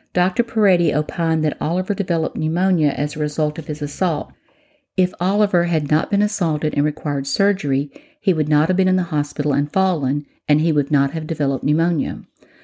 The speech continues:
Doctor Peretti considered the time from the assault on Aug-, October fourteen to Oliver's death on November eighth to be an uninterrupted sequence of events.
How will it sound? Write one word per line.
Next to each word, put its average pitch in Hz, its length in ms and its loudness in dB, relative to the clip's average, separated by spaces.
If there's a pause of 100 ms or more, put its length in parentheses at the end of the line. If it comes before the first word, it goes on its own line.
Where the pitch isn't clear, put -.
(340)
Doctor 175 300 2
Peretti 180 500 2
considered 170 400 -2
the 180 80 -4
time 170 320 0
from 175 140 -4
the 175 100 0
assault 147 460 -2
on 135 80 4
Aug-, 151 380 -2 (120)
October 170 400 0
fourteen 151 800 0 (260)
to - 140 -10
Oliver's 165 480 0
death 160 340 0
on 151 140 4
November 160 560 0
eighth 160 360 2 (360)
to 175 100 0
be 165 100 6
an 151 140 4
uninterrupted 165 800 0
sequence 151 400 -4
of 147 80 -8
events. 139 640 -2